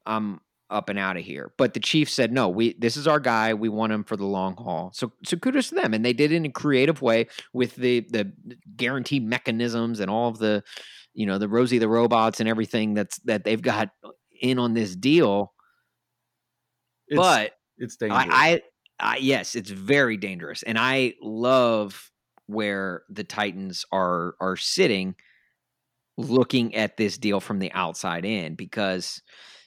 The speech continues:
Speaker 1: remember the debate about whether or not the Titans franchised the right guy or, or not? Remember right after the Titans signed Ryan
Speaker 2: Should Henry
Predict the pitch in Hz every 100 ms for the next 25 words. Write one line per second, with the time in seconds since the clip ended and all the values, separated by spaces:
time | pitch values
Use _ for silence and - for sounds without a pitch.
0 | - 135 131 151 220 220 151 - 120 123
1 | 135 - _ 107 107 107 113 113 107 104
2 | - 92 - 101 101 101 - - 90 90
3 | 98 95 92 - 87 87 85 90 82 90
4 | 90 98 95 92 95 87 _ _ 110 135
5 | 156 117 113 117 113 110 117 110 98 92
6 | 90 87 - 107 107 98 107 98 - -
7 | - - 117 120 123 127 117 117 113 104
8 | 104